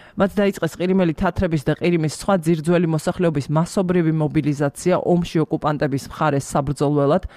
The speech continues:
ყირიმელი თათრები და უკრაინული ყირიმის, უკრაინის ყირიმის სხვა ძირძველი ხალხები ყველანაირად ცდილობენ თავი აარიდონ მტრის არმიაში მობილიზაციას.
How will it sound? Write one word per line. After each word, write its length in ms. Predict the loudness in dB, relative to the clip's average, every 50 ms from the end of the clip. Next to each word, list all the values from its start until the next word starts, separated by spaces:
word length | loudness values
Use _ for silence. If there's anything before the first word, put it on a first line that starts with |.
| -20 -20 -20 -20 _
ყირიმელი 400 | _ -2 0 0 2 2 0 0
თათრები 420 | 0 -2 -2 0 0 -2 -2 0 0
და 100 | 2 2
უკრაინული 600 | 2 0 0 -2 0 0 2 2 0 0 0 -2 -2
ყირიმის, 440 | -2 -2 0 0 0 -2 -2 -4 -6 -10 -20 _ _ _
უკრაინის 680 | -2 -2 -2 -2 0 0 2 2 2 0 0 -2 -4 -4 -8 -14 -16 -16 -16 -18 -18 -16 -16 -16 -8
ყირიმის 380 | -2 0 0 2 2 0 -4 -4
სხვა 180 | -4 -2 -2 -2
ძირძველი 460 | 0 0 0 0 2 2 0 2 0 0
ხალხები 340 | -2 -2 -2 -2 -2 -6 -4
ყველანაირად 540 | -2 0 2 2 2 2 2 0 0 -2 -4
ცდილობენ 380 | -2 -2 0 0 2 0 -2 -4 -4 -10 -20 -20 -20 -18 _ -4
თავი 260 | -2 0 2 2 2
აარიდონ 520 | 2 4 2 2 2 2 2 2 0 0 0
მტრის 340 | -4 -4 -2 -2 -2 -2 -2 -4
არმიაში 560 | -2 0 0 0 0 2 0 0 0 -2 -2
მობილიზაციას. 1000 | 0 0 0 2 2 0 2 2 0 2 2 0 0 -2 -4 -6 -4 -4 -6